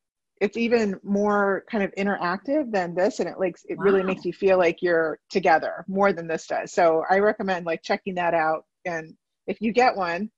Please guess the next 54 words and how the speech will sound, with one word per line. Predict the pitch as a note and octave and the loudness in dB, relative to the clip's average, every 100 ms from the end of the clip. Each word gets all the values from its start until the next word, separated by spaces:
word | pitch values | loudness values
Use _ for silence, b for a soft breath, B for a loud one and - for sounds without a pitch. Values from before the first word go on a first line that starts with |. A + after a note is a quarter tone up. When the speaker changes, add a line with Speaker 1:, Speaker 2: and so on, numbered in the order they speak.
| _ _ _ _ | _ _ _ _
Speaker 1:
or | F#3 | 0
I'll | G3+ | 0
call | A3+ A#3 G#3+ | 0 0 0
you | G3 | -2
for | G3+ | -8
mine | F3 E3+ D#3 | -10 -10 -10
tomorrow, | - E3+ D3 G#2 - _ - | -12 -10 -8 -8 -12 _ -2
'cause | D4+ | 0
Speaker 2:
Okay, | A4 F#4 | 2 0
Speaker 1:
I'm | |
gonna | D4+ A#4 | 2 4
Speaker 2:
good. | C#4 | 4
Yeah, | F4 | 4
Speaker 1:
get | F#4 | 4
Speaker 2:
yeah. | F4 | 2
Speaker 1:
mine | F#3 | 0
here. | G3+ E3 | -2 0
Speaker 2:
So, | D#4 - - | 2 0 0
Speaker 1:
Yeah, | G3 F3 | -2 0
Speaker 2:
so | |
it's | C#4+ | 2
Speaker 1:
I | G#3 | 2
don't, | G#3 | 0
Speaker 2:
called | B3 | 0
the | A3 | 2
Speaker 1:
I | |
don't | B3 | 4
have | C#4+ A3+ | 2 2
it | |
Speaker 2:
Facebook | G3+ | -2
Speaker 1:
with | G3 | -4
me. | F3+ D3+ _ _ _ - | -10 -20 _ _ _ -10
Speaker 2:
It's | A3+ | -4
called | C#4 C4 | 0 0
the | |
Speaker 1:
Facebook | A3+ C4+ A#3 C4+ | 2 0 0 0
Speaker 2:
Facebook | B3+ | -2
Speaker 1:
portal. | B3+ G#3 D#3+ B2 | 0 -2 -2 -6
Speaker 2:
portal. | - G#3+ - _ _ _ _ _ - | -14 -16 -16 _ _ _ _ _ -2
Speaker 1:
Facebook | G#3 G#3 A3 | 0 0 0
portal. | B3+ D#4 | 0 0
Speaker 2:
Okay. | |
Speaker 1:
It's, | G#3+ C#4 | -4 -6
like, | D#4+ | -8
a | - G#3+ | -6 -6
hundred | A3 B3 | -4 -4
and | A#3 | -6
fifty | A#3 A3+ | -8 -4
dollars. | F#3 E3+ E3+ | -2 0 -2
It's | F3 G3 | -4 -6
not | F#3 F#3+ | -6 -6
expensive, | - - F3+ G3 E3 D#3+ | -8 -8 -8 -6 -6 -6
but | E3+ - _ b b | -6 -6 _ b b
it's, | G#3+ A#3 | -6 -4